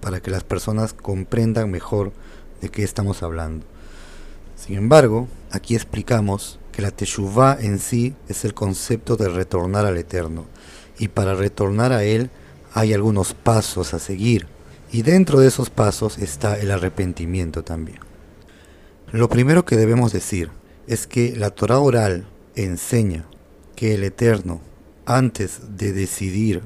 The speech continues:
crear el mundo, Él creó la teshuvá, es decir,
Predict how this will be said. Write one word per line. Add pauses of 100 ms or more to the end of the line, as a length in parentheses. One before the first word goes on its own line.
(120)
crear
el
mundo, (520)
Él
creó (160)
la
teshuvá, (440)
es
decir,